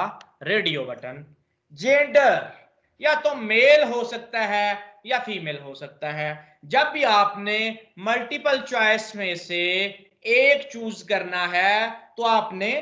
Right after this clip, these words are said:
रेडियो बटन का इस्तेमाल करना है। आपके चार ऑप्शन होते हैं।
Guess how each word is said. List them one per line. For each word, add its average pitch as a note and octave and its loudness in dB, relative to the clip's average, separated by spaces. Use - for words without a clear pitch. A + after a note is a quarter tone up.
रेडियो B3+ 0
बटन E3+ -2
का E3+ -4
इस्तेमाल C#3 -8
करना B2 -18
है। B2 -20
आपके A#3 2
चार B3 2
ऑप्शन C4 0
होते B3 -4
हैं। A#3+ -4